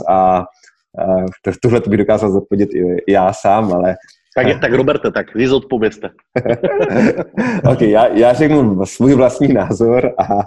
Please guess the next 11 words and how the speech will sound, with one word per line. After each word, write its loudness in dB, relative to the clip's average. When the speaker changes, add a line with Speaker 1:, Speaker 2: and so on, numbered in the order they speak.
Speaker 1:
a, 2
ale 0
vy 0
mě 0
klidně 0
můžete 0
opravit. 0
Lukáš 0
Úl 0
se -4
ptá, -2